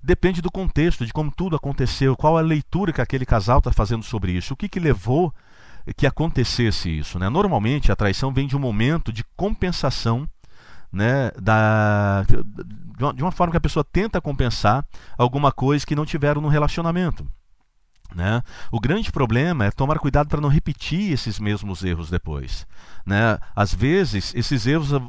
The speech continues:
você vê na família, com os pais, e você acaba refletindo esses erros no seu relacionamento também. Porque aquela pessoa conviveu com aquilo, né? Ah, n-, a gente precisa observar os nossos comportamentos, por exemplo,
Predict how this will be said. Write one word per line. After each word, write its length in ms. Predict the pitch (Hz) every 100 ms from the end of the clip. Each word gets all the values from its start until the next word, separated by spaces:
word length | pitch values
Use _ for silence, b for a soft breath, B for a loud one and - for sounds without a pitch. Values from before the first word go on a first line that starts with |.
| -
você 220 | 117 151
vê 100 | 143
na 120 | 147
família, 540 | - 151 131 170 117 92
com 160 | 131
os 160 | 147 -
pais, 560 | - 131 139 87 - - b b b
e 60 |
você 220 | 98 120 139
acaba 340 | - 135 135
refletindo 640 | 127 151 139 - 175 190
esses 320 | 131 - 110 107
erros 460 | 123 135 147 - B B B
no 120 | 127
seu 260 | - 147 165
relacionamento 800 | 131 120 123 113 101 95 95 -
também. 400 | 92 82 73 - - b b b -
Porque 400 | 185 - 165 151 B
aquela 260 | 117 160 160
pessoa 260 | 147 151 151
conviveu 680 | 160 151 156 104 135 165
com 140 | 123 101
aquilo, 400 | 85 82 71 73
né? 220 | 90 127 - B B B B
Ah, 880 | 107 110 113 117 117 113 113 107 -
n-, 160 | - 123
a 100 | -
gente 180 | 131 175
precisa 280 | 180 156 160
observar 600 | 151 - 123 98 131 131
os 120 | 95
nossos 260 | 120 120 -
comportamentos, 580 | 120 117 104 95 127 -
por 120 | 101
exemplo, 460 | 87 131 147 90